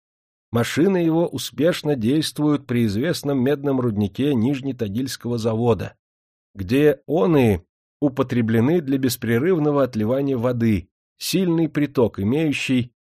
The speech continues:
из глубины сорока трех сажен.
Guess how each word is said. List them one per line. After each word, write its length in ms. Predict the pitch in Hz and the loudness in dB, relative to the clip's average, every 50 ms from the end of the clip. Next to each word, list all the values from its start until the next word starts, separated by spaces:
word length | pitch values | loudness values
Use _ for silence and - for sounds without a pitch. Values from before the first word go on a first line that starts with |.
| _ _ - | _ _ -2
из 180 | 131 135 123 | -2 -2 -2
глубины 580 | 110 120 123 117 110 110 120 151 175 180 170 - | 0 -2 0 2 2 2 2 2 2 0 0 -2
сорока 480 | - - 131 113 110 110 - 139 147 151 | -6 -4 -2 -2 -2 -2 0 0 -2 -2
трех 500 | - - 107 113 127 131 117 - - _ _ | -2 -2 0 0 2 0 0 -4 -14 _ _
сажен. 540 | - - - 123 101 92 107 104 104 101 | -8 -2 -2 -2 0 0 0 0 0 -2